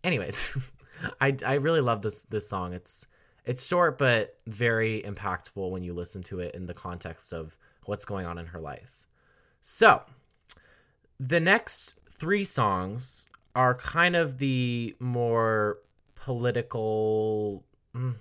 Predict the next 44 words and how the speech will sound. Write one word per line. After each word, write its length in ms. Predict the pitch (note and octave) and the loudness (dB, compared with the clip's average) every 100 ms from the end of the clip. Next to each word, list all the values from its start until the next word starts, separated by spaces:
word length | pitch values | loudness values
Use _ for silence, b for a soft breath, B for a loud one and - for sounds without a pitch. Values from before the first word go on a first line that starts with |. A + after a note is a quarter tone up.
| - | -10
I 80 | B2+ | -10
don't 140 | E3 | -6
even 120 | E3+ | -6
know 100 | D#3+ | -4
if 80 | C#3+ | -2
you'd 80 | B2+ | -4
say 140 | A#2 | -4
political, 560 | G2+ G2 F#2+ F#2 F2+ F2+ | -6 -6 -6 -6 -8 -6
just 240 | C3 C3+ | -4 -2
social, 600 | - D3+ C#3 - A2 G2+ - | 0 0 0 0 0 0 -2
yeah, 220 | C3 E2+ | -4 -4
that's 180 | G2+ B2+ | -6 -8
a 20 | |
better 140 | G#2 F2+ | -6 -6
word, 140 | F2+ - B B | -6 -10 B B
social 480 | - - D3+ D3 D#3 | -6 0 2 2 -2
commentary 720 | - B2 A2+ A2+ - A2 G#2 | -2 -2 -2 -4 -4 -2 -2
songs, 680 | G#2 G#2 F#2 F2+ F#2 G#2 - - b b | -2 -4 -4 -4 -8 -10 -12 -14 b b
each 300 | E3+ F#3 - | -6 -4 -4
going 260 | - E3+ D#3+ | -2 0 0
through 140 | C#3+ | -4
kind 200 | C3+ C3+ | -2 0
of 80 | B2 | 0
a 60 | A2 | -2
different 380 | A2 G#2+ A2 - | -4 -6 -6 -8
section. 680 | - G2+ - B2+ B2 C3 C3+ B B | -6 -6 -6 -6 -2 -2 -6 B B
The 80 | A#2+ | -10
first 420 | - C3 C3+ - | -2 -2 -2 -4
one 380 | B2 A#2 A2+ A2 b b - | -2 -2 -2 -6 b b -2
goes 260 | B2 B2 | 0 0
through 600 | - - A#2 A2 G#2 G2+ - _ _ | -4 -6 0 2 4 2 -4 _ _
a 120 | A2+ | -6
real 300 | G2+ A#2 B2+ | -2 0 2
life 340 | A2+ G#2 G#2 - _ - | 4 2 0 -8 _ -12
event, 500 | G#2 G2 A2+ F#2 G2 _ _ _ _ | -8 -2 -2 -2 -8 _ _ _ _
like, 120 | A2+ A2+ | -6 -2
a 80 | |
real 160 | A2 A#2+ | 0 2
life 260 | A2 G#2 - | 2 0 -4
place 580 | A2+ G2+ G2+ - - - | -4 -2 -2 -4 -8 -4
that 320 | G#2 F#2+ - | -4 -4 -6
has, 460 | F#2+ G2 F#2+ F2 - | -4 -4 -2 -6 -8
you 100 | G#2+ | -6
know, 260 | F2+ F2+ | -6 -8